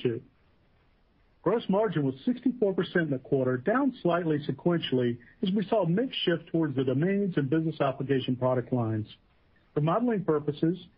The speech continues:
we anticipate the product mix and in turn the gross margin to look similar in the second half of the year. We delivered approximately three points of operating leverage year-over-year,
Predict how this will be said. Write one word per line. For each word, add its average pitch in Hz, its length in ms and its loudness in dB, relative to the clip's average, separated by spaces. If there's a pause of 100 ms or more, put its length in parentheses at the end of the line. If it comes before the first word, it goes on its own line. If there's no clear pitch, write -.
(180)
we 226 140 2
anticipate 233 560 0
the 139 80 -2
product 180 420 0
mix 180 340 0
and 196 140 2
in 196 120 0
turn 202 300 2
the 151 80 0
gross 160 300 0
margin 131 560 0 (320)
to 208 80 2
look 233 160 0 (160)
similar 190 340 2
in 143 80 2
the 147 100 -4
second 160 260 0
half 131 200 0
of 127 60 0
the 127 60 0
year. 117 400 -2 (720)
We 185 140 2
delivered 175 420 2
approximately 139 640 0
three 240 180 2 (120)
points 180 280 0
of 135 80 -2
operating 139 460 2
leverage 127 360 0
year-over-year, 127 800 0